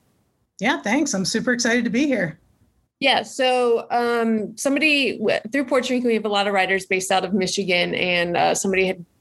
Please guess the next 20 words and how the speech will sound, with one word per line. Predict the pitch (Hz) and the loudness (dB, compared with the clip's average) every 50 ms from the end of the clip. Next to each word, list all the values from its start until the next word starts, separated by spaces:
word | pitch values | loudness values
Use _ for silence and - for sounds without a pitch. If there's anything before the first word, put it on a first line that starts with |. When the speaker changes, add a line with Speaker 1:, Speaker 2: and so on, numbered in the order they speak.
| _ - - - | _ -20 -10 -6
Speaker 2:
let | 208 214 214 202 214 | -2 0 0 0 0
me | 220 214 | 0 0
know | 208 208 196 196 196 | 0 0 0 0 0
about | 196 196 190 185 185 | 0 2 0 0 0
Guardian, | 185 180 180 180 180 185 180 185 180 180 180 190 190 - - - - - _ _ - - | 0 0 0 0 0 0 0 2 0 0 -2 -4 -8 -12 -20 -20 -20 -20 _ _ -6 -2
um, | 196 190 185 180 175 170 147 - | 0 0 2 0 0 -2 -2 0
as | - 202 196 208 | 0 2 2 2
a | 202 | 0
brewery | 190 170 214 220 214 208 202 202 196 | -2 -2 -2 0 2 2 0 0 -2
to | 196 226 214 | -2 -2 0
visit, | 220 294 277 233 247 262 262 247 233 240 - - | 0 2 0 2 2 2 2 2 0 -2 -4 -4
and | 202 202 | -2 -2
then | 202 196 | 0 0
also | 185 185 185 185 202 | 0 0 -2 -2 -2
to | 185 180 180 | 0 0 0
have | 180 180 180 175 | 0 0 -2 -2
on | 180 | -2
my | 180 180 175 | -2 -4 -4
podcast | 175 262 311 311 311 - 247 214 226 226 - | -2 -2 -2 -2 -2 0 0 0 0 -2 -4
because, | - 220 214 208 - 220 208 208 196 190 196 190 185 - - - - | -4 -4 -4 -2 -2 0 2 2 2 0 0 -4 -8 -10 -12 -12 -16